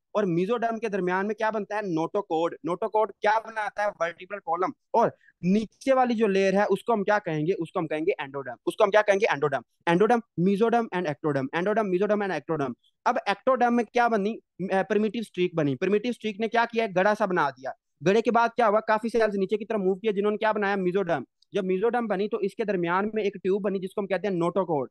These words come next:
notochord क्या बनाती है? हमारी रीढ़ की हड्डी बनाती है जिसको हम कहते हैं वर्टिब्रल कॉलम। जो सबसे नीचे वाली लेयर होगी इसको हम क्या कहेंगे?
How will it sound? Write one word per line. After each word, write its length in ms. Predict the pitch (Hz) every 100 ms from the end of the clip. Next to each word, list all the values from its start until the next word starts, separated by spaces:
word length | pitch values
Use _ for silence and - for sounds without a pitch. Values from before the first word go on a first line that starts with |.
| _ _ 170
notochord 420 | 185 220 220 226
क्या 200 | 226 220
बनाती 300 | 226 214 190
है? 40 | 214
हमारी 240 | 180 190
रीढ़ 180 | 196 214
की 120 | 220
हड्डी 160 | 175 185
बनाती 320 | 190 165 190
है 40 |
जिसको 180 | 185 202
हम 60 | 190
कहते 160 | 190
हैं 80 | 196
वर्टिब्रल 360 | 180 180 202 202
कॉलम। 240 | 160 139 - _ -
जो 60 | 202
सबसे 260 | 233 226
नीचे 240 | 196 196 240
वाली 140 | 240
लेयर 180 | 220 214
होगी 180 | 190 214
इसको 180 | - 214
हम 60 |
क्या 140 | 208 208
कहेंगे? 320 | 190 190